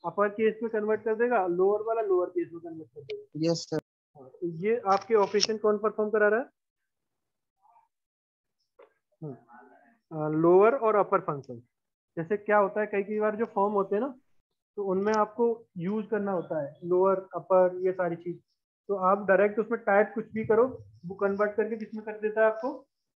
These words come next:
Speaker 1: Lower upper दोनों में convert कर देता है। जैसे आपने बहुत सारे functions देखे होंगे, अ, सॉरी, वहाँ पे देखे होंगे आपने, जब form fill करते हो ना आप लोग, कोई भी student form fill, किसी ने किया हो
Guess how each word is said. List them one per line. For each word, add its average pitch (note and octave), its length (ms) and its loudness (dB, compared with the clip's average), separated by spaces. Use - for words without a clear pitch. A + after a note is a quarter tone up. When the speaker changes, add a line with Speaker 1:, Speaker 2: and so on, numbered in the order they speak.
Speaker 1:
Lower F#3+ 340 2
upper G#3+ 220 0
दोनों G3+ 280 0
में G#3 100 -2
convert F#3+ 320 -2
कर E3+ 60 -2
देता D3 300 -4
है। C3+ 60 -10
जैसे E3+ 180 -6
आपने F#3+ 240 2
बहुत F#3+ 200 4
सारे F#3+ 160 4
functions G3+ 340 0
देखे G#3 240 -2
होंगे, G3+ 180 0
अ, D#3+ 180 -6
सॉरी, E3+ 320 -6
वहाँ D#3+ 320 -8
पे F3+ 160 0
देखे F3+ 200 -10
होंगे F3 220 -6
आपने, F3+ 340 -6
जब F#3+ 180 -4
form G3+ 180 0
fill A3 140 2
करते A3+ 220 2
हो B3 60 4
ना D4+ 120 0
आप B3 100 -2
लोग, A3+ 320 2
कोई G3+ 180 2
भी A3 120 -2
student A3 380 -2
form G3+ 220 0
fill, G#3+ 280 2
किसी F#3+ 420 -4
ने G#3+ 80 10
किया G#3 220 0
हो G3 320 -4